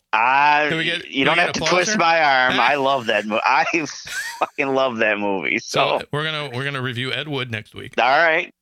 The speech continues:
Speaker 2: And then the week after that, we'll let Don pick. <laughs>
Speaker 1: Okay, that sounds good. That sounds good. That sounds like
Speaker 2: So
Speaker 1: a
Speaker 2: we
Speaker 1: plan. I
Speaker 2: pl-,
Speaker 1: like
Speaker 2: we
Speaker 1: that
Speaker 2: plan
Speaker 1: plan.
Speaker 2: two weeks ahead already. There you go.
Speaker 1: Yeah, right? <laughs>
Speaker 2: As we,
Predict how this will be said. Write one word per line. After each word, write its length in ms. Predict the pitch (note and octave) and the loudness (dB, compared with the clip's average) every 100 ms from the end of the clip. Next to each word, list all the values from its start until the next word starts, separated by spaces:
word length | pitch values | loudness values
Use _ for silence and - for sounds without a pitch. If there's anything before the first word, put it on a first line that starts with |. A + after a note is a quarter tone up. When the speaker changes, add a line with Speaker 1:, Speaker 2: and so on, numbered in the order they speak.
| _ _ _ | _ _ _
Speaker 2:
And 160 | F3 A#2+ | -8 -6
then 360 | A#2+ A#2 A#2 G#2 _ _ _ _ _ _ - | -4 -4 -6 -8 _ _ _ _ _ _ -8
the 60 | |
week 180 | B2 C3+ | -6 -4
after 220 | C3+ C3 | -6 -6
that, 200 | C3 C3 | -6 -6
we'll 80 | B2 | -6
let 160 | A#2+ G#2 | -8 -6
Don 240 | A#2+ A2+ | -8 -8
pick. 300 | G#2+ G2 - _ _ _ _ F3+ | -10 -12 -12 _ _ _ _ -8
<laughs> 40 | - - - - - | -6 -6 -4 -6 0
Speaker 1:
Okay, 380 | - E3 - F#3 A#3+ | 0 2 0 2 2
that 120 | - | 2
sounds 280 | D4 C#4+ D#3 | 0 0 0
good. 360 | C#3+ D#3 G#3+ - - - - _ - D3 | 2 2 0 -8 -10 -10 -10 _ -10 -6
That 180 | - D#3+ | -2 -2
sounds 280 | - B3+ A#3 | 0 0 0
good. 160 | - - | -6 -2
That 160 | D#3+ | -2
sounds 240 | - A3 E3 | 0 0 2
like 120 | E3+ | 0
Speaker 2:
So 60 | D#3+ | 0
Speaker 1:
a 20 | |
Speaker 2:
we 60 | D#3+ | 2
Speaker 1:
plan. 100 | D#3+ | 4
I 40 | |
Speaker 2:
pl-, 80 | F#3 | 4
Speaker 1:
like 120 | - | 2
Speaker 2:
we 60 | E3 | 0
Speaker 1:
that 100 | C#3+ | -2
Speaker 2:
plan 240 | - C3+ | 0 0
Speaker 1:
plan. 120 | E3 - | 0 -2
Speaker 2:
two 140 | G3+ | -2
weeks 220 | F#3+ E3+ E3+ | -4 -4 -4
ahead 280 | C#3+ C#3 | -4 -4
already. 380 | A#2+ A2+ G#2 E2 - | -4 -6 -8 -10 -12
There 160 | - D3 | -6 -4
you 80 | B2 | -4
go. 160 | G2 E2+ | -6 -2
Speaker 1:
Yeah, 200 | D3 D3+ | 2 4
right? 400 | C#3 C3+ E3+ A#4 | 4 4 2 0
<laughs> 2000 | - B4+ C5+ C5+ C#5 E5 C#5+ A5+ A#5 A5 - - - C#4+ - - - - - - | -2 -2 -2 0 2 2 2 -2 -4 -4 -4 -8 -2 -4 -2 -6 -2 -4 -2 -4
Speaker 2:
As 240 | E3+ D3 - | 0 -2 0
we, 220 | D#3 | -2